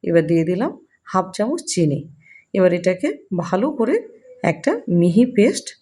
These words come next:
করে নেব। পেস্ট রেডি হয়ে গেছে, আর কতখানি মিহি হয়েছে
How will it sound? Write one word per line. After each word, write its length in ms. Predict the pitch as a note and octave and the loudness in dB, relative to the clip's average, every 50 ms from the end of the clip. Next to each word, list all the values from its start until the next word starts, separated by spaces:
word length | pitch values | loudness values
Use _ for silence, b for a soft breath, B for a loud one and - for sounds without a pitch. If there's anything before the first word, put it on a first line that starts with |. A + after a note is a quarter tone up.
| _ - | _ -2
করে 200 | E3 C#3+ C#3 C3 | 2 2 2 2
নেব। 300 | D#3 D#3 C3+ - C#3+ - - _ _ _ _ _ _ _ _ _ _ _ - - _ _ _ _ _ _ _ _ _ _ _ _ _ _ _ _ _ - _ _ b b b b b b b b b _ _ _ _ _ _ _ _ _ _ | 0 -4 -4 -8 -10 -12 -18 _ _ _ _ _ _ _ _ _ _ _ -20 -20 _ _ _ _ _ _ _ _ _ _ _ _ _ _ _ _ _ -20 _ _ b b b b b b b b b _ _ _ _ _ _ _ _ _ _
পেস্ট 340 | - G#3+ G3+ F#3 G3 - - | 4 4 4 4 2 0 4
রেডি 240 | G3 F#3+ F#3 F#3 G3+ | 4 4 4 4 2
হয়ে 240 | G3 G#3+ A3 A3+ G#3+ | 2 2 2 2 0
গেছে, 300 | A#3 A3+ A3+ - - F#4+ - _ _ _ _ | -2 -4 -4 -6 -10 -10 -14 _ _ _ _
আর 160 | E3 D#3+ D#3+ D#3 D#3 | -6 -6 -6 -4 -6
কতখানি 560 | D#3+ D3+ D#3 F3 E3+ - G3 G3+ A#3 D#4 C4+ - - _ | -8 -6 -6 -10 -6 -2 -2 0 0 0 -4 -6 -6 _
মিহি 340 | F3 F3 F3 F3 E3+ F#3+ F#3+ | 4 4 6 6 6 4 4
হয়েছে 400 | F#3 G3 G3 G3 G3 - F4 A4 | 4 4 4 2 4 2 0 0